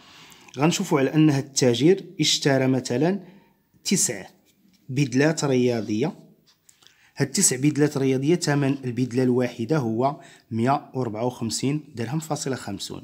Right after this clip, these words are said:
إذا ما هو الثمن الكلي؟ إذا خصنا نطرحوا أسئلة ونجاوبوا عليها. إذا هنا في هاد المسألة، في هاد النقطة الأولى، السؤال اللي غادي نطرحه غنقولوا: ما هو الثمن الكلي للبدلات الرياضية بالدرهم؟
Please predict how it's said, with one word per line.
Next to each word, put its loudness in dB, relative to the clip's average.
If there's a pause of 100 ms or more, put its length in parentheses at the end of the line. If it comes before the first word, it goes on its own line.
إذا -6
ما 2
هو 0
الثمن -4
الكلي؟ -6
إذا -2 (320)
خصنا 0
نطرحوا 0 (480)
أسئلة 2
ونجاوبوا 4
عليها. -4 (680)
إذا 4
هنا 0
في -8
هاد -4
المسألة، -2
في -10
هاد -8
النقطة -4
الأولى، -2
السؤال -4
اللي -2
غادي -2
نطرحه -6
غنقولوا: 0 (340)
ما 2
هو 2
الثمن 2
الكلي 2
للبدلات 0
الرياضية 0
بالدرهم؟ 0